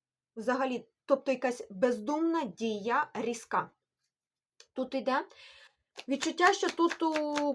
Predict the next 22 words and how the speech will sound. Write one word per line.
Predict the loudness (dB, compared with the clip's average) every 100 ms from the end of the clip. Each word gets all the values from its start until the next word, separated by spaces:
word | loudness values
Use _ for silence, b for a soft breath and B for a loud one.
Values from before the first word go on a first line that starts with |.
| -2
комунікації | 0 2 2 0 4 4 4 -4 -6 -4 0 0 0 -2
буде | -2 4 4
різке | 4 0 0 4
висловлювання, | 2 4 4 4 2 -2 -4 -6
хтось | -10 2 2 2
скаже | -4 -2 0 0
правду | -6 -2 -2 -2 -4 -4
матку. | -2 -4 -6 -14 -12 -12 -12 _ -20 _ _ _ _ _ _ _ _ _ _
Знову | -4 0 2 2 0 -2 _ _ -20 -20
сімка | -4 -2 -2 0 0 0 -8 _ -20 _ _ _ _ _ _ _ -2
пентаклів, | -2 0 -2 -2 -8 -6
ту, | -4 -4
яку | -4 -2
ми | 2 2 2 -4 _ -20 _ -20 _ _ _ -20 _ _ 0
проясняємо, | 2 2 -2 -2 0 2 0 -2 -4 -8
все-таки | -4 2 2 2 -4
очікується | -2 -2 -2 -4 -4 -2 -4
комунікація. | -2 -4 -4 -2 -2 -2 -4 -10
Це | -4 0
пов'язано | 0 2 2 2 0 -2 -4
зі | -6
щастям. | -10 -4 0 0 -2 -8 -8